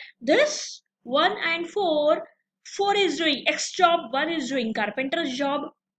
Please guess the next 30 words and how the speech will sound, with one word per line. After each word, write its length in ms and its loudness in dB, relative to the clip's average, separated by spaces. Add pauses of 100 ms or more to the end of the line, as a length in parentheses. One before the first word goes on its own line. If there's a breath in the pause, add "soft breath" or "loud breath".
(200)
having 500 2 (540)
name 260 0
as 380 0
M, 320 2 (920)
four 280 6
doesn't 320 0
have 280 0
name 340 -2 (460)
because 440 -6
I, 300 0
I 100 0
was 220 -8
telling 260 -4
you 100 0
about 340 -2
the 120 -2
not 280 -4 (400)
the 280 2
null 340 2
value 360 -2
that 240 0
time, 220 -2
that's 220 -2
why 120 -2
I 40 -2
had 160 -4
not 220 -4
put 180 -8
the 100 0
name. 300 -2